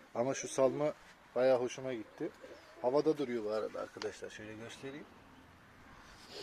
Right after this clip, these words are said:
Belki bir tane daha yaparım ha. Belli olmaz. Şu yan tarafa da bir tane yapabilirim.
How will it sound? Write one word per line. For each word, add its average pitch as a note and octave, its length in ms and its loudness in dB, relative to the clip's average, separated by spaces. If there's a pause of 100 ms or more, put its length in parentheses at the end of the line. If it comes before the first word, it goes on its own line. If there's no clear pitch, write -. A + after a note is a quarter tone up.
(1040)
Belki D#3 220 4
bir G3 60 -6
tane G#3 240 8
daha G#3+ 140 12
yaparım G3+ 340 6
ha. C3 240 2
Belli C#3 200 6
olmaz. D3+ 280 4
Şu - 160 -2
yan D3+ 200 6
tarafa D3+ 320 4
da D3+ 60 4
bir C#3+ 60 -2
tane D3+ 220 0
yapabilirim. C#3 500 -2